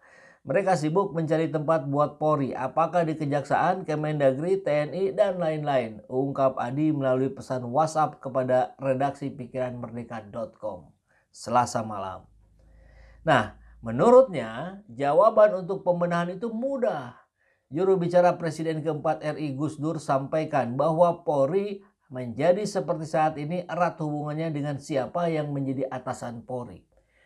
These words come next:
Jadi, bukan Polrinya ada di bawah siapa, tapi siapa atasannya Polri.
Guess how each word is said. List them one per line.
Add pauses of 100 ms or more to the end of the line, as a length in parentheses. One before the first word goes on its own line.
(300)
Jadi,
bukan
Polrinya
ada
di
bawah
siapa, (400)
tapi
siapa
atasannya
Polri.